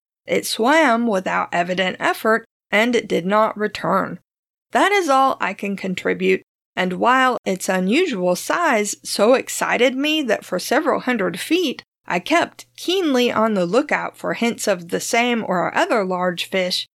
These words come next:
I soon forgot it in the very literal light of smaller but more distinct and interesting organisms. What this great creature was, I cannot say. A first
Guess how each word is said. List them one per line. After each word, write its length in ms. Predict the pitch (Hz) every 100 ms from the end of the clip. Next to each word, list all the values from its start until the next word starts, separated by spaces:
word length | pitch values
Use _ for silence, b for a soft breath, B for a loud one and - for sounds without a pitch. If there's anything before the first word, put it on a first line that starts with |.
| _ -
I 80 | 202
soon 320 | - 381 381
forgot 460 | - 233 220 302
it 180 | 285 -
in 140 | 208 202
the 100 | 180
very 380 | 175 226 285
literal 500 | 190 208 381 233 190
light 460 | 190 247 320 240 -
of 220 | - 185
smaller 560 | - - 226 285 285 269
but 200 | - -
more 220 | 196 320
distinct 640 | 359 196 - - 320 302 185
and 180 | 185 -
interesting 640 | 240 285 - 180 - 180 180
organisms. 1040 | - 285 233 185 175 170 175 170 165 165 - _ _ _ _ -
What 260 | 247 359
this 200 | - 392
great 400 | - 302 330 294
creature 380 | - 262 269 285
was, 260 | 269 277 233
I 100 | 190
cannot 460 | 190 - 208 226 -
say. 400 | - 170 175 - _ _ _ _ -
A 100 | 185
first 460 | - 349 359 -